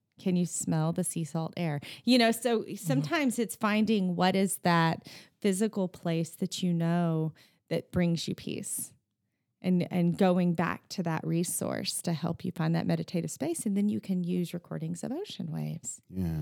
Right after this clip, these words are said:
Speaker 1: Or sometimes there's even great candles that can mimic things like that, fresh cut
Speaker 2: <laughs>
Speaker 1: grass, things like that. So.
Speaker 3: Yeah, yeah. Well, and all of these things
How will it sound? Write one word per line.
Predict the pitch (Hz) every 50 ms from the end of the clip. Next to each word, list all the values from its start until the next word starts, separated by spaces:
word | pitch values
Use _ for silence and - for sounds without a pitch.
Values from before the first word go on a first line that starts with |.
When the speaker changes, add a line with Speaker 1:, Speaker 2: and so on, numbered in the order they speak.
| 69 67 71
Speaker 1:
Or | 165
sometimes | - - 208 277 294 320 277 202
there's | - 170 156 -
even | 165 165 160 160 156
great | - 147 139 - -
candles | - - 214 233 226 220 214 220 208 214 208 -
that | - 220 -
can | - 220 214
mimic | 220 226 220 220 - _
things | - 247 233 214 -
like | - 240 - -
that, | - 233 233 233 226 -
fresh | - 175 - -
cut | - - 240 - -
Speaker 2:
<laughs> | - -
Speaker 1:
grass, | 294 311 262 233 240 226 202 202 196
things | - - 220 196 196 -
like | 190 160 202
that. | 254 156 - - - -
So. | 220 - - - - - - -
Speaker 3:
Yeah, | 113 113 127 151 165 156 131 110 90 82 85 - - -
yeah. | - 113 127 143 139 127 110 98 87 - - - - - - -
Well, | 175 175 170 139
and | 156 156 151
all | - 147 180 220 240
of | 208 165
these | 143 135 117 -
things | - 113 110 104 104 101 95 -